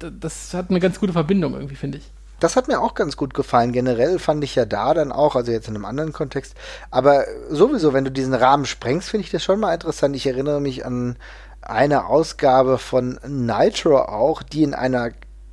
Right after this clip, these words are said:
Speaker 2: Kaufhalle stattfand oder in so einem großen Kaufhaus. Wenn du dich erinnerst, da kam Lex Luger zurück. Erinnerst du dich noch an die Folge?
Speaker 1: Ich, ganz vage. Ich dachte, das, war das eine ganze Show tatsächlich? Ich dachte,
Speaker 2: Ja,
Speaker 1: das
Speaker 2: das war
Speaker 1: wäre
Speaker 2: eine
Speaker 1: irgendwie so, oh ja, gut, das ist natürlich bitter.
Speaker 2: Äh.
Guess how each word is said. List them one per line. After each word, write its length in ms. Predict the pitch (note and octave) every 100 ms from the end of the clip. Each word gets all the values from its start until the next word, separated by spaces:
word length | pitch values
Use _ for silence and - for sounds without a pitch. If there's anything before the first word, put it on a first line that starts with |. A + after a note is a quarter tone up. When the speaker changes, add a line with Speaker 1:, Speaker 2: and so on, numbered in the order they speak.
| -
Speaker 2:
Kaufhalle 600 | - B3 - - G#2+ A2
stattfand 540 | - A2 - A2 A2
oder 120 | A2+
in 80 | A#2
so 80 | A2+
einem 100 | A2
großen 320 | - C3 B2+
Kaufhaus. 640 | - B2+ D#3+ - - - - - - -
Wenn 140 | C3+ C3
du 100 | B2+
dich 160 | B2+
erinnerst, 420 | C3+ C#3 D3 C3
da 120 | B2+ A#2+
kam 360 | C3+ B2+ C3+
Lex 300 | C3 C3 C3
Luger 320 | - B2 C#3+ A2+
zurück. 380 | - A2 A2 - -
Erinnerst 400 | - D3+ G#3 E4
du 40 | C4
dich 100 | D3
noch 100 | C3+
an 80 | A#2
die 100 | A2
Folge? 380 | A2+ G#2+ A2 A2 - - - - - - -
Speaker 1:
Ich, 360 | F#3+ - - E3+
ganz 320 | G3+ B3+ E3
vage. 380 | F3+ G#3+ E3+ C#3+
Ich 120 | -
dachte, 240 | F#3 -
das, 340 | F3+ E3 G3 E3
war 120 | G3+
das 100 | G#3+
eine 80 | G3+
ganze 240 | G3+ F#3+
Show 220 | - G3+
tatsächlich? 500 | - D#3 C#3 C3+ F3+
Ich 80 | D3
dachte, 80 | B2+
Speaker 2:
Ja, 120 | A2+
Speaker 1:
das 120 | D3+
Speaker 2:
das 20 | -
war 40 |
Speaker 1:
wäre 120 | F3
Speaker 2:
eine 80 | E3
Speaker 1:
irgendwie 200 | E3+ E3
so, 120 | D#3+ - - -
oh 240 | D#3+ D3
ja, 200 | C3+ C#3 C3+
gut, 400 | C#3+ C3+ - D#3+
das 180 | C#3
ist 80 | D3+
natürlich 300 | D3+ D3 C#3
bitter. 300 | - D3 C#3 -
Speaker 2:
Äh. 120 | B2